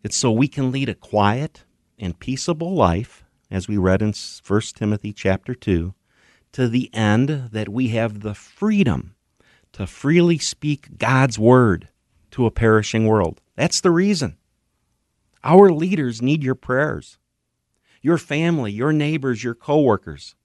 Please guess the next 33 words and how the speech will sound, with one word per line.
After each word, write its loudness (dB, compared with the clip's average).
They 4
need 2
you 2
to 0
love 0
them 0
to -4
the 2
end -2
that -6
you -2
lovingly 0
and -6
boldly 2
speak -10
God's -2
word 2
to -4
them 0
regarding 2
the -10
saving -2
grace -2
found 2
in -2
Christ -4
Jesus. -10
Don't 2
you 2
ever 0
underestimate 0
your 0
value -2